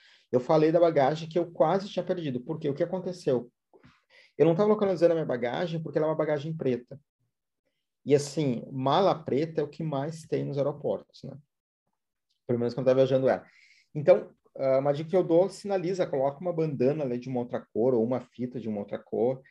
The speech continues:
porque tem gente que é muito desatenta. Ela vai pegar, vai ver uma bagagem que, não é, não, ah, pra te ter uma ideia, no meu caso não era nem igual, era parecida, né? Mas o modelo era diferente, não tinha como confundir, mas a pessoa na pressa pegou a minha bagagem. Por sorte, ela pegou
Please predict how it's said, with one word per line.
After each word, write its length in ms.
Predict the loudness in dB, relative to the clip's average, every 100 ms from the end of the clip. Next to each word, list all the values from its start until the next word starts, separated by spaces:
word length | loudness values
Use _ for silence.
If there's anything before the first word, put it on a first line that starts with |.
| _ _ _
porque 220 | -14 -8 0
tem 180 | 0
gente 280 | 2 0 0
que 100 | -2
é 40 | 0
muito 400 | 0 -4 -4 -8
desatenta. 580 | -4 -4 -4 -8 -6
Ela 160 | -2 -2
vai 180 | 0 -2
pegar, 340 | -2 -2 0 2
vai 140 | 2
ver 140 | 4
uma 140 | 2 2
bagagem 420 | 0 2 0 -2
que, 80 | -6
não 80 | -4
é, 120 | -4
não, 140 | -4
ah, 220 | -4 -4 -6 -8 -4
pra 100 | -2
te 100 | 0
ter 80 | 4
uma 100 | 4
ideia, 180 | 4 4
no 80 | 4
meu 220 | 2 0
caso 280 | -2 -6 -4
não 120 | -2
era 120 | -2
nem 200 | -2 -4
igual, 400 | -4 0 2 4
era 100 | 2
parecida, 680 | 0 -2 -6 -8 -8 -8 -8 -16 _ _ _ _ _ _ _ _ _ _
né? 280 | -12 -12 -16 _
Mas 180 | -4 -2
o 60 | 2
modelo 340 | 4 4 4
era 60 | 2
diferente, 400 | 0 -2 -2 -6
não 100 | -6
tinha 140 | -6
como 100 | -8
confundir, 260 | -8 -10 -6
mas 120 | -4
a 60 | -4
pessoa 320 | -6 -4 -4
na 100 | -4
pressa 420 | -2 -2 -2 -6 -8
pegou 320 | -6 -6 -4 -6
a 40 |
minha 120 | -6
bagagem. 480 | -10 -10 -10 -12 -18 _ _ _ _ _
Por 200 | 0 0
sorte, 440 | 0 4 6 6 0
ela 100 | 0
pegou 600 | 0 0 2 4 2